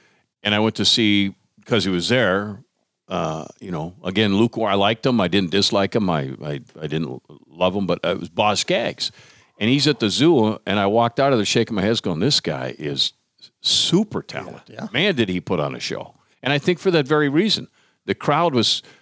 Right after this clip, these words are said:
Speaker 1: it was just so, such a great atmosphere.
Speaker 2: Yep. Yeah, absolutely. It's just, it's, it's more of an experience when you're, you're a part of a smaller crowd, maybe can
Speaker 1: Mm-hmm.
Speaker 2: connect with the music a little bit more
Speaker 1: Yep.
Speaker 2: than,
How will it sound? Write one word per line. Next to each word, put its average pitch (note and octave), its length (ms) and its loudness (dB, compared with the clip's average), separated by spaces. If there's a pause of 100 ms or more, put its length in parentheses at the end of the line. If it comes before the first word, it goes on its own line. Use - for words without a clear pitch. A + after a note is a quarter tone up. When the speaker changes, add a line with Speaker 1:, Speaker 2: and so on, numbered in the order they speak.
(380)
Speaker 1:
it G#2+ 80 -2
was A2 100 -2
just C#3+ 200 0
so, E3+ 440 4
such - 260 -2
a A2 60 0
great G#2 320 0
atmosphere. - 520 -4 (120)
Speaker 2:
Yep. D3 200 -4 (360)
Yeah, A2+ 160 -6
absolutely. A2+ 460 -6
It's A2 120 -6
just, - 260 -4
it's, - 200 -2 (120)
it's - 120 -20
more G3 140 2
of F3 60 2
an C#3+ 60 2
experience A#2 540 -2
when A#2+ 140 -4
you're, A#2 420 0 (480)
you're C#3 260 2
a C3+ 80 2
part - 300 -4
of C3+ 60 0
a A#2+ 60 0
smaller B2 340 0
crowd, B2 440 2
maybe G#2+ 200 -2
can E2 120 -2
Speaker 1:
Mm-hmm. D#2 80 -4
Speaker 2:
connect G2 500 -6
with B2 200 -12
the B2 60 0
music A#2+ 380 -4
a A#2 60 -4
little A#2 160 0
bit A2+ 160 -8
more A2 180 -10
Speaker 1:
Yep. G2 180 2
Speaker 2:
than, G#2 340 -4